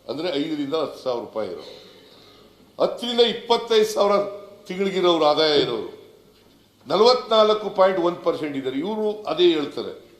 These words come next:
ಹಿಂದಿನ ಸರ್-, ಹಿಂದಿನಗಿಂತ ಹಾಳಾಗಿದೆ. ಇಪ್ಪತ್ತೈದರಿಂದ ಐವತ್ತು ಸಾವಿರ ಇರೋರು ಮೂವತ್ತೆಂಟು ಪಾಯಿಂಟ್ ಎರಡು ಪರ್ಸೆಂಟ್,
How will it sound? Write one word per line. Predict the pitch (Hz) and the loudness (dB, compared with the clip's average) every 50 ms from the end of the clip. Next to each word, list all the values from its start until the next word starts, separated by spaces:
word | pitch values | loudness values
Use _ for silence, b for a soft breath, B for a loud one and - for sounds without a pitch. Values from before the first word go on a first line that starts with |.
| _ _ - | _ _ -14
ಹಿಂದಿನ | 127 160 180 190 185 | -12 -8 -8 -8 -6
ಸರ್-, | - 180 170 - - | -4 -4 -4 -4 -6
ಹಿಂದಿನಗಿಂತ | 151 147 156 175 175 170 160 147 156 139 - 196 - - - - - - - | -10 -10 -10 -8 -8 -8 -10 -12 -14 -12 -10 -10 -10 -10 -12 -16 -16 -8 -4
ಹಾಳಾಗಿದೆ. | 123 127 127 120 107 101 95 - 107 120 - - 85 67 - - - _ _ _ _ _ _ _ _ _ _ _ _ _ - | -2 -2 -2 -2 -4 -6 -8 -8 -8 -8 -6 -8 -10 -12 -16 -20 -20 _ _ _ _ _ _ _ _ _ _ _ _ _ -20
ಇಪ್ಪತ್ತೈದರಿಂದ | 165 - - - 240 254 247 247 247 226 226 220 220 208 214 | -20 -18 -2 0 2 2 2 2 2 2 2 2 2 2 2
ಐವತ್ತು | 190 185 208 214 214 214 - | 4 6 6 4 4 4 2
ಸಾವಿರ | 208 190 196 196 190 185 175 - 160 | 2 2 4 6 4 4 4 2 -2
ಇರೋರು | 156 160 156 143 - - - - - - 113 | -2 -2 -2 -2 -4 -6 -10 -14 -18 -12 -6
ಮೂವತ್ತೆಂಟು | 147 180 202 208 202 - 196 180 175 - 185 | -2 0 0 0 0 0 -2 -4 -4 -4 -8
ಪಾಯಿಂಟ್ | 170 - 170 170 170 160 - | -6 -2 -2 -2 -2 -2 -4
ಎರಡು | 151 156 151 143 | -6 -8 -8 -8
ಪರ್ಸೆಂಟ್, | 147 156 143 135 - 123 120 - | -8 -10 -10 -10 -12 -16 -18 -20